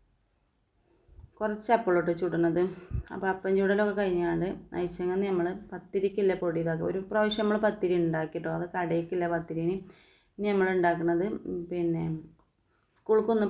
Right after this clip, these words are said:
പത്തിരിയാണ്. പിന്നെ കുറച്ചും കൂടി പൂവട ഉണ്ടാക്കാനുണ്ട്. അങ്ങനെ പിന്നെ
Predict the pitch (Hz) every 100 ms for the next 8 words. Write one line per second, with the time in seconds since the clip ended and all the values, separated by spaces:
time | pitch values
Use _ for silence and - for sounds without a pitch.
0 | 202 190 180 180 175 185 185 185 185 180
1 | 175 175 190 190 180 170 175 190 170 170
2 | 165 170 170 170 160 180 - - _ _
3 | _ 175 175 185 220 - - _ _ _
4 | _ - 170 180 170